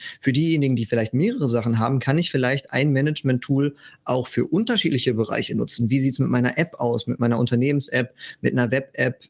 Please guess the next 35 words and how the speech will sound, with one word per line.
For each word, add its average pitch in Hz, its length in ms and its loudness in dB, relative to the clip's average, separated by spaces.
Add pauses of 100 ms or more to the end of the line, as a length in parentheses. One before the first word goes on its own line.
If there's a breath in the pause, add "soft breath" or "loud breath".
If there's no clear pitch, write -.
und 165 200 0
so 131 80 0
weiter 123 200 0
und 117 80 0
so 113 80 -4
fort? 117 380 -2
Also 123 160 0
auch 123 80 -2
das 135 200 -2
sollte 127 200 0
mit, 123 380 0
ähm, 113 440 0
mit 120 240 0
einbezogen 139 460 0
werden. 123 260 -2 (260 loud breath)
Und 156 120 0
natürlich 131 580 0
die 135 140 -2
Relation 117 720 0 (100)
Preis-Leistung. 117 960 0 (240)
Passt - 240 -2
das 120 140 0
zu - 100 -2
meinem 110 220 2
Produkt? 117 400 0 (120)
Passt - 220 -4
das 107 140 -2
zu - 140 -4
meinem, 107 320 -4 (680 loud breath)
ähm, 104 560 0 (640)
ja, 127 180 -2 (100)
zu - 140 -10
meinem - 180 2
ganzen - 280 0
Rundherum? - 480 -6